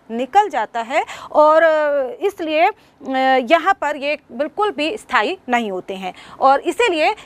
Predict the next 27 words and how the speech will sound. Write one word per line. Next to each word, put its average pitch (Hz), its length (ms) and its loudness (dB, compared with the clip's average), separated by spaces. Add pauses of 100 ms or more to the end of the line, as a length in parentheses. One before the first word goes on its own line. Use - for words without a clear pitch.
यहाँ 320 300 2
पर 381 120 4
हम 311 180 -8
मुख्य 349 340 -6
रूप 269 200 -4
से 202 220 0 (420)
जो, 277 300 4
अ, 226 520 -8 (440)
एरोमेटिक 302 540 2 (680)
एजोनियम 302 500 4
साल्ट 233 440 0
हैं 370 180 0 (200)
या 285 280 4 (160)
एरोमेटिक 330 840 0 (140)
डायएजोनियम 277 1000 -2 (120)
लवण 254 380 2
हैं, 247 240 -10 (120)
इनके 381 300 -2
विषय 220 300 -6
में 240 140 -2 (220)
जानेंगे। 185 460 -2 (1300)
एरोमेटिक 466 560 4 (160)
डायएजोनियम 392 720 0
साल्ट, 359 360 0
अ, 277 540 -6
क्योंकि, 370 420 -2
अ, 262 320 -4